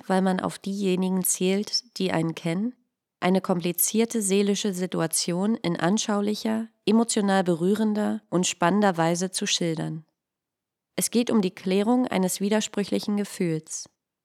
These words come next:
Man möchte vor einem geliebten Menschen, von dem man sich verletzt fühlt, seine Verletztheit maskenhaft verbergen, wünscht jedoch gleichzeitig, die oder der andere möge sich von der Maske nicht täuschen lassen,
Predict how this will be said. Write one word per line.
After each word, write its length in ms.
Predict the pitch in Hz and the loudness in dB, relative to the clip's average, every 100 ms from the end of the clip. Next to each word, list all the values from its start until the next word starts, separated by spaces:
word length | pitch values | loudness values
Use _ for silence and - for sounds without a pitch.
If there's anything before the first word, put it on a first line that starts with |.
| _ _ _ _ _ | _ _ _ _ _
Man 240 | 180 180 170 | 0 2 4
möchte 400 | 185 - 247 240 | 2 0 -4 -2
vor 160 | 220 | 0
einem 300 | - 185 185 | 2 2 2
geliebten 460 | 170 170 226 - 202 | 0 -2 -4 -2 0
Menschen, 520 | 175 202 - 220 220 | 2 0 -2 -4 -4
von 220 | - 190 | -2 0
dem 160 | 185 208 | 2 2
man 120 | 196 | 0
sich 180 | 185 - | -2 -4
verletzt 460 | 160 156 175 - | -2 -2 -2 -8
fühlt, 420 | - 214 226 262 _ _ _ - | -4 -2 -2 -4 _ _ _ 0
seine 240 | 185 190 | 2 2
Verletztheit 800 | 185 175 175 - - 214 214 - | 2 0 0 -2 -2 -2 -2 -2
maskenhaft 640 | 180 185 - 202 196 185 | -2 0 -2 -2 -2 -4
verbergen, 640 | - 196 165 160 160 156 - _ _ _ _ _ _ _ | -4 -2 0 -2 -4 -8 -12 _ _ _ _ _ _ _
wünscht 440 | 170 214 269 - 190 | 2 4 4 2 0
jedoch 280 | 180 175 | 0 0
gleichzeitig, 1160 | - 175 175 226 - 180 165 170 196 240 - - _ _ - | 0 2 2 0 -4 -2 -2 -2 -6 -6 -10 -20 _ _ -2
die 280 | 208 247 262 | 2 4 4
oder 240 | 202 185 | 2 2
der 260 | 175 180 - | 2 2 2
andere 560 | 170 208 220 214 214 | 2 2 0 0 0
möge 360 | 208 190 208 220 | 0 2 4 2
sich 240 | 196 208 | 0 -2
von 140 | - 190 | 0 0
der 100 | 170 | 2
Maske 420 | 170 185 - 196 | 2 0 -2 -2
nicht 560 | 196 226 - - - - | 0 -2 -4 -8 -10 -2
täuschen 400 | 165 156 156 151 | -2 0 -2 -2
lassen, 420 | 151 - 151 | -2 -6 -10